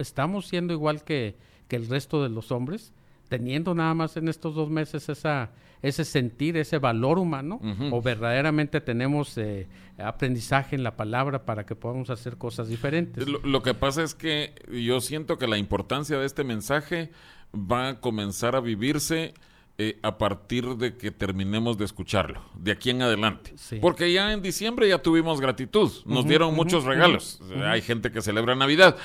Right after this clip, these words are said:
Speaker 2: pero, eh, a principio de año también dieron muchos regalos, la gente que celebra que el Día de Reyes y eso. Pero,
Speaker 1: Ujú.
Speaker 2: ¿qué va a pasar cuando ya no te den regalos? <laughs>
Speaker 1: Ujú.
Speaker 2: ¿Qué, qué va a pasar cuando ya no haya un aumento de salario?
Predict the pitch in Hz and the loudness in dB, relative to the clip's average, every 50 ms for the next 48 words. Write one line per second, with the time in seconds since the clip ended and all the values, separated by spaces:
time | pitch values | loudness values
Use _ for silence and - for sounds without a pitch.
0 | - - - - 143 147 143 139 147 - - - - - - 95 127 131 123 147 | -12 -14 -2 2 2 4 6 4 2 2 -4 -12 -20 -16 -12 -12 -10 -6 -4 -4
1 | 143 - 151 156 143 117 170 185 - 170 180 175 170 180 190 202 202 196 185 185 | -2 0 2 0 2 2 0 -2 0 2 2 4 4 4 2 2 2 0 0 0
2 | - 135 113 107 104 113 117 117 120 127 131 120 110 123 110 123 127 117 123 131 | 0 0 0 0 -2 -2 0 0 2 2 2 2 0 0 -2 -2 -4 -4 -2 2
3 | 139 160 151 113 - - - 82 95 90 85 92 107 110 101 117 - - 104 92 | 4 4 4 2 0 -6 -10 -8 -6 -6 -4 -4 -4 -4 -4 -6 -8 -8 -8 -6
4 | - 95 92 101 107 113 110 110 - - 92 85 92 104 107 107 104 92 87 98 | -4 -2 0 0 0 2 0 -2 -2 -4 -6 -6 -2 0 2 2 2 0 0 0
5 | 113 117 110 101 92 104 120 151 135 95 82 - - - - - - - - - | 2 2 2 2 0 2 2 2 2 2 -2 -8 -12 -16 -20 -20 -20 -20 -20 -14
6 | - 104 139 139 135 135 131 127 - 165 170 190 202 - 208 196 - - 156 165 | -2 4 6 6 8 8 6 4 2 0 0 0 0 0 -2 -2 0 2 2 2
7 | 170 - - - - - - - _ - 123 123 120 113 107 104 107 120 131 139 | 2 2 -2 -4 -10 -20 -20 -20 _ 0 2 2 4 4 4 4 4 2 2 0
8 | 127 - 143 139 143 135 143 147 156 180 180 131 - - - - - - - - | 0 0 0 0 2 0 0 2 4 4 2 2 0 -4 -8 -12 -14 -12 -8 -8
9 | 127 - - - - - 113 110 110 131 139 135 - 139 160 151 - - - 185 | -8 -8 -10 -14 -10 -8 -6 -6 -4 -4 -6 0 4 4 4 4 4 0 -2 0
10 | 131 - - - 160 131 123 143 165 156 135 165 151 120 117 110 110 120 131 139 | 2 2 2 2 0 0 -2 -2 -2 0 0 0 2 2 2 2 4 2 2 2
11 | 139 139 143 143 143 139 139 143 147 143 135 123 117 110 123 143 151 151 143 - | 2 2 2 4 4 4 2 2 2 2 2 2 4 4 2 2 2 0 0 2
12 | 147 131 117 107 - 113 107 123 151 170 160 113 78 - | 4 4 4 4 2 0 2 4 4 6 6 6 4 2